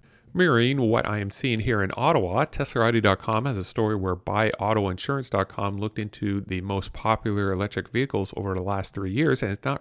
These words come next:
really surprised to see that Tesla has the top three electric vehicles, according to the report. The Model three was the most popular, followed by the Model S and the Model X. And with these three vehicles alone, Tesla has seventy-four percent of the E V market in the U S.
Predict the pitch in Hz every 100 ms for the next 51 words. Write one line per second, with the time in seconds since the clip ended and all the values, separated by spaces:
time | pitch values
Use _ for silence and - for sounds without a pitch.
0 | 139 175 190 147 - - - 165 151 -
1 | - 165 151 110 - 151 - 104 104 98
2 | - 117 - - 143 123 127 117 101 -
3 | 196 107 104 - - - - - - 151
4 | 123 - 101 92 87 - 185 170 - -
5 | - - - - 104 107 101 - 110 104
6 | 98 101 95 95 - - 113 98 113 -
7 | 92 90 90 92 95 - 98 92 92 90
8 | - 101 98 - 92 90 90 87 - 135
9 | - - - - - 101 104 127 - 135
10 | 123 - 123 131 107 117 113 110 101 98
11 | 160 131 - 127 131 - 98 - 151 156
12 | 127 135 131 117 - 147 139 101 101 -
13 | 127 117 117 101 120 156 - - 101 98
14 | 98 104 170 151 -